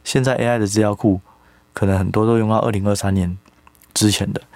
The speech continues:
可是当你能够 real time 及时的去抓取所有的东西，我相信投资有一天一定也是A I可以帮你做大部分的判断。对，那身为投资人，最后我们还是要回归到投资啊，因为毕竟很多听众都是因为投资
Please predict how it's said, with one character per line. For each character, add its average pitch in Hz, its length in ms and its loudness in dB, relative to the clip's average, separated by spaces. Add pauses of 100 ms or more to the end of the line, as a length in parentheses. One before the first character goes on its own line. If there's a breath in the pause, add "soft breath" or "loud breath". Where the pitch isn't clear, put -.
(300 loud breath)
可 - 100 -2
是 113 120 2
当 131 220 -2
你 120 120 2
能 95 240 2
够 104 220 0
real 117 340 4
time 120 320 -4
及 98 180 0
时 98 140 0
的 95 100 2
去 104 220 2
抓 117 240 0
取 95 180 -4
所 107 340 0
有 123 80 2
的 95 80 -2
东 101 160 0
西， 101 200 0
我 110 140 0
相 117 280 0
信 113 260 2 (380 loud breath)
投 104 200 -2
资 110 220 0
有 95 180 2
一 98 60 0
天 98 300 -2 (380 loud breath)
一 107 80 2 (100)
定 123 160 2
也 90 100 2
是 95 320 -2 (340)
A 104 160 2
I 101 120 2
可 104 100 -2
以 95 140 -2
帮 104 160 -2
你 90 80 -2
做 92 180 -2
大 95 160 -4
部 95 120 -8
分 92 160 -2
的 87 60 -4
判 87 220 -4
断。 90 240 -4 (440)
对， - 120 -10
那 131 160 -2 (460 loud breath)
身 180 180 0
为 165 100 4
投 110 180 0
资 120 100 2
人， 110 100 2
最 135 140 4
后 131 60 4
我 113 40 2
们 98 120 0
还 90 40 -2
是 95 80 -2
要 110 60 0
回 95 180 0
归 101 180 2
到 101 120 2
投 90 220 -4
资 92 200 -4
啊， 92 200 -2
因 107 80 0
为 107 80 2
毕 107 120 2
竟 101 200 -2 (280 loud breath)
很 98 140 -2
多 104 80 2
听 110 160 0
众 107 140 2
都 104 100 0
是 104 100 -2
因 104 60 0
为 104 120 0
投 92 200 -4
资 92 260 -4